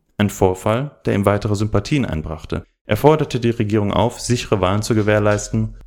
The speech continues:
und Wahlteilnehmende nicht öffentlich von Seiten der Regierung aus zu dämonisieren. Bei der Kommunalwahl in Rotterdam siegt seine unterstützende Partei deutlich. Auch sein Auftreten in Talkshows und Wahldebatten machen Eindruck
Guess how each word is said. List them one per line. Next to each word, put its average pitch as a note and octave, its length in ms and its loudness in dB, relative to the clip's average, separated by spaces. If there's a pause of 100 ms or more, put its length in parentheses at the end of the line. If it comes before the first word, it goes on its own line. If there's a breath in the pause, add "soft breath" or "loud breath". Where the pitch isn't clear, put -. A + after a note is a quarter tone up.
und A2 180 0
Wahlteilnehmende A2 920 2
nicht A2 340 -6
öffentlich G#2+ 560 -4
von G2 160 -2
Seiten F2+ 300 0
der F2 100 -2
Regierung F2+ 360 -2
aus G2 440 -4
zu - 120 -4
dämonisieren. F#2+ 680 0 (480)
Bei A2 80 4
der G#2 100 4
Kommunalwahl A2+ 580 2
in G2+ 120 -2
Rotterdam G2 640 0
siegt A#2+ 200 -2
seine A2+ 220 2
unterstützende A#2+ 580 0
Partei G#2+ 400 0
deutlich. D#2+ 680 -2 (140)
Auch A#2 160 2
sein C3 160 0
Auftreten A2+ 540 0
in G2 100 0
Talkshows G#2 580 0
und F2+ 140 -2
Wahldebatten G2+ 560 0
machen A2+ 240 0
Eindruck F2 540 0